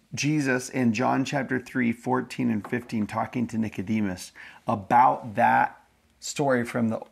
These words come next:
New, from the Old Testament. And he said to him in fourteen and fifteen, "And as Moses lifted up the serpent in the wilderness, even so must the Son of Man be lifted up,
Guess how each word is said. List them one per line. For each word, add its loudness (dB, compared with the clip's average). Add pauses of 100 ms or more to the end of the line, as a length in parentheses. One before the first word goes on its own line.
(140)
New, 2 (160)
from 0
the 2
Old 0
Testament. -2
And 4
he 4
said -2
to 2
him 2
in 0
fourteen -2
and 0
fifteen, -4 (480)
"And 0
as 4
Moses 0
lifted -2
up -4
the -4
serpent -4
in 2
the 0
wilderness, -4 (100)
even 2
so -2
must -6
the -6
Son -2
of -6
Man -2
be -4
lifted -6
up, -4